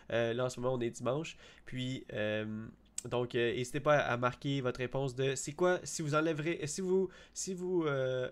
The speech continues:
rajouteriez une règle dans le livre de la P D G A, ça serait quoi ? Et peut-être même, euh, en enlever une ou, euh, ou en faire une, modifier une règle. Donc, on veut savoir sur Facebook, euh, sur Instagram, partout. Et puis, euh, comme d'habitude,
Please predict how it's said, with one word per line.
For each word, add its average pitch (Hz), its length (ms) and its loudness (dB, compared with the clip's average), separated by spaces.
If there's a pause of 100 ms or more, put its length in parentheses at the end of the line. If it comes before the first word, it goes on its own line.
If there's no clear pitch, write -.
rajouteriez 180 580 -2
une 151 120 0
règle 147 440 2
dans 127 140 4
le 131 80 4
livre 151 180 4
de 139 60 2
la 123 40 4
P 147 140 -4
D 143 120 -4
G 131 240 -6
A, 147 40 -8
ça 139 100 -8
serait 123 160 -6
quoi ? 160 240 0 (380)
Et 127 100 0
peut-être 151 340 2
même, 151 220 2
euh, 135 140 2
en 127 140 2
enlever 127 300 2
une 135 440 2
ou, 117 220 0
euh, 113 320 -2 (320)
ou 123 200 0
en 117 200 2 (100)
faire 135 460 2
une, 131 160 0
modifier 175 380 8
une 156 80 4
règle. 139 260 2
Donc, 131 160 0
on 165 80 2
veut 190 100 6
savoir 156 340 4
sur 147 140 -4
Facebook, 135 460 0
euh, 117 160 2
sur 143 160 -6
Instagram, 127 580 0
partout. 143 400 0 (340)
Et - 120 -2
puis, 175 420 2
euh, 135 400 2
comme 185 160 4
d'habitude, 175 480 4